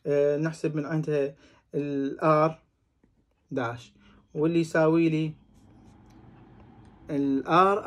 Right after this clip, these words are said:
آي زائد ال واي داش. بس للتذكير هنايا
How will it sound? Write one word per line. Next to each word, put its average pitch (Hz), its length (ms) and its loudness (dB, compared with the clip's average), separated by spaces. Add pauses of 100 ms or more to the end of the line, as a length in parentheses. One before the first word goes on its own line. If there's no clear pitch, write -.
(280)
آي 180 120 -4 (640)
زائد 165 540 2 (520)
ال 143 60 0
واي 131 240 2
داش. - 400 -12 (2250)
بس 139 180 -8
للتذكير 131 580 -2
هنايا 135 640 -6